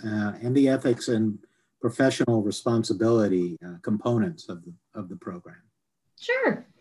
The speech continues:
Speaker 2: The products and practices component is designed to ensure ongoing knowledge and competency related to investment products, strategies, standards,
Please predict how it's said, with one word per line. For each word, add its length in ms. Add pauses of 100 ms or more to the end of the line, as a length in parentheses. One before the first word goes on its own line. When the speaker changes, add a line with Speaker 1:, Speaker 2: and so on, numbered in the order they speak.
(280)
Speaker 2:
The 80
products 380
and 120
practices 520
component 760 (100)
is 240
designed 560
to 100
ensure 460
ongoing 480
knowledge 580
and 140
competency 640
related 500
to 100
investment 500
products, 680
strategies, 760
standards, 560